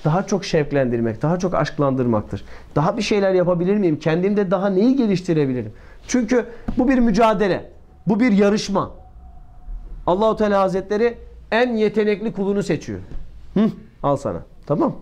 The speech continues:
Hadi bakalım yetenekli beyefendi. Çık bakalım. Teheccüd vakti seccadeyi ser. Hah. Neredesin? Sabah namazında cemaatte ol. Hadi bakalım.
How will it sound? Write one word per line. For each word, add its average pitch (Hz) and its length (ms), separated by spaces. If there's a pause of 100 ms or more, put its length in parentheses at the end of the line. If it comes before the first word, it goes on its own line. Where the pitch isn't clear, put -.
(140)
Hadi 214 240
bakalım 240 320
yetenekli 226 500
beyefendi. 190 440
Çık 294 220
bakalım. 226 360
Teheccüd 233 480
vakti 220 260
seccadeyi 240 580
ser. 269 320 (160)
Hah. 320 180 (760)
Neredesin? 277 480 (640)
Sabah 277 360
namazında 247 420
cemaatte 254 500
ol. 294 300 (140)
Hadi 254 220
bakalım. 277 320